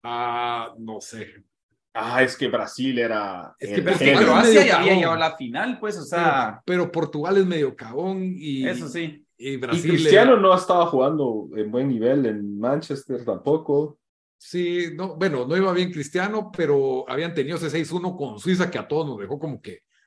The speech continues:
Speaker 1: uy, Portugal puede, puede dar el campanazo.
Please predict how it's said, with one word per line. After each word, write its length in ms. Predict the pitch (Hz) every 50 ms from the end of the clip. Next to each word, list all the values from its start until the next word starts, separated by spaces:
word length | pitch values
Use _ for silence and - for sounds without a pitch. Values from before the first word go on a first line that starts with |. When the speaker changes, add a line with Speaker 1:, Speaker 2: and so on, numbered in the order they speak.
| _ _ _
Speaker 1:
uy, 240 | - 151 147 117 98
Portugal 840 | - - 113 107 - 117 101 110 135 151 147 131 117 104 101 98 92 92 -
puede, 400 | 120 127 120 110 98 90 90 90
puede 240 | 90 127 127 120
dar 180 | 120 117 113 110
el 140 | 113 107 -
campanazo. 680 | 113 95 92 92 98 98 143 185 180 180 113 95 -